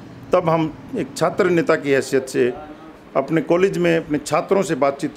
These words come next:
करके और ये मन बनाया कि हमें जागरूक छात्र होने के नाते इस जहर को देश में फैलने नहीं देंगे। तब हमने अलग-अलग कॉलेजों से, कुछ मैगजीनों में, जो कॉलेजेस की मैगजीन होती थी उसमें लेख लिखे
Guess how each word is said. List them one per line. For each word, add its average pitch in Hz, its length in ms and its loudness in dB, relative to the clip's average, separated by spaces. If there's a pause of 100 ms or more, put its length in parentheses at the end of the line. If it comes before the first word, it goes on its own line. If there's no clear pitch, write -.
करके 131 320 4 (440)
और 143 80 2
ये 147 100 4
मन 175 260 4
बनाया 135 360 4 (760)
कि 135 80 2
हमें 156 400 2 (840)
जागरूक 175 460 2
छात्र 165 300 2
होने 151 240 4
के 143 80 0
नाते 135 420 2 (420)
इस 139 200 0
जहर 147 220 4
को 156 120 0
देश 139 280 2
में 135 100 0
फैलने 135 380 0
नहीं 117 160 -2
देंगे। 95 260 -6 (1160)
तब 180 160 4
हमने 175 260 4 (1040)
अलग-अलग 202 400 4
कॉलेजों 165 400 2
से, 143 200 -2 (960)
कुछ 185 180 4
मैगजीनों 175 500 2
में, 175 200 2
जो 165 120 2
कॉलेजेस 175 440 0
की 165 100 0
मैगजीन 156 340 2
होती 147 240 2
थी 160 120 -2
उसमें 147 200 0
लेख 151 280 2
लिखे 170 320 0